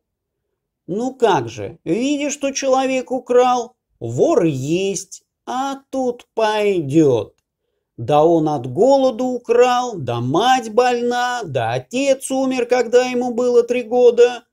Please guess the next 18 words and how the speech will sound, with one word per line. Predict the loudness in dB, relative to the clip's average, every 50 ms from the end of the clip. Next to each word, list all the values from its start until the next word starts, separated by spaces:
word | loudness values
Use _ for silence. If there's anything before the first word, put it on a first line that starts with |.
| _ _ _ _ _ _
Он | -6 -4 -4 -4 -2
по | 0 2 2 4 4
миру | 2 2 2 0 0
с | -2
тех | -4 -4 -4 -4 -4
пор | _ 2 2 2 2
ходил, | 2 2 2 2 0 0 -2 -4 -4 -6
привык | -8 -10 -10 -10 -4 -4 -2 -2 -2 0
бродяжничать, | 0 0 0 0 2 2 2 2 2 -2 -2 -2 -4 -4 -4 -4 -6 -6 -6 -8 _ _ _ _ _ _ _ _ _
и | -12 -12 -12 -12 _
конца | _ -4 -2 -2 -2 -4 -6 -10 -10 -4 -2 0 0 0 -2 -2
нет. | -4 -6 -8 -10 -12 -16 _ _ _ _ _ _ _ _
Так | _ 2 2 2 0 -4 -8
вора | -6 -2 0 4 6 6 6 4 4 2 0
и | -2 -4 -4 -2 -2
оставить | -2 -2 -2 -6 -12 -8 _ -2 0 0 0 0 -2 -2 -4
без | -4 -6 -6 -4 -2
наказания? | -2 -2 -2 2 2 2 4 4 4 4 4 2 0 0 -4 -6 -8 -10 -14